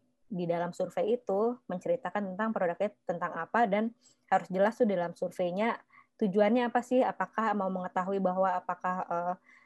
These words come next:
eh, si surveyor, sur-, surveinya ini yang mengisi ini akan tertarik dengan produk tersebut,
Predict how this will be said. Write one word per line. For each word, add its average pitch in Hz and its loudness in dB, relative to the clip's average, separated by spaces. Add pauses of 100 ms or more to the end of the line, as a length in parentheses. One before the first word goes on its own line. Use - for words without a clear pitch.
(400)
eh, 180 0
si 190 -4
surveyor, 196 0
sur-, - -8
surveinya 196 0
ini 214 0
yang 208 0
mengisi 185 -4
ini 202 -2 (320)
akan 196 0
tertarik 190 -2
dengan 180 -2
produk 180 -2
tersebut, 247 4